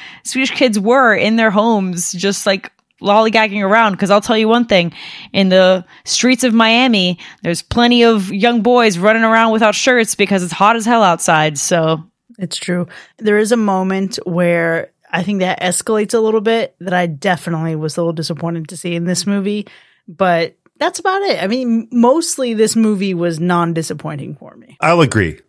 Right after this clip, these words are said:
Speaker 1: If there was one thing to say in terms of disappointments for me, I ended up watching this film via my D V D, and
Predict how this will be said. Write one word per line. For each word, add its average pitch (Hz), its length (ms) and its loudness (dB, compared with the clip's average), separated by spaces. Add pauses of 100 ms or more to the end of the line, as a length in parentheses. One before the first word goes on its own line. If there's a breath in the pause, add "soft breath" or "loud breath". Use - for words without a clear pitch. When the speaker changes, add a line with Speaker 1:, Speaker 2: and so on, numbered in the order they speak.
(300)
Speaker 1:
If 214 100 -2
there 247 120 4
was 240 160 2
one 196 200 0
thing 185 240 -4
to - 80 -14
say 170 320 -2 (540)
in 165 140 -8
terms 165 280 -6
of 160 140 -10
disappointments 185 600 -4
for 247 100 -2
me, 277 300 0 (300 soft breath)
I 185 180 2
ended 214 240 -2
up 226 240 0 (400)
watching 170 420 0
this 190 160 -4
film 165 400 -4 (260)
via 156 500 -4 (360)
my 156 80 -4
D 151 140 -6
V 170 100 -2
D, 180 340 -4 (340 loud breath)
and 175 600 0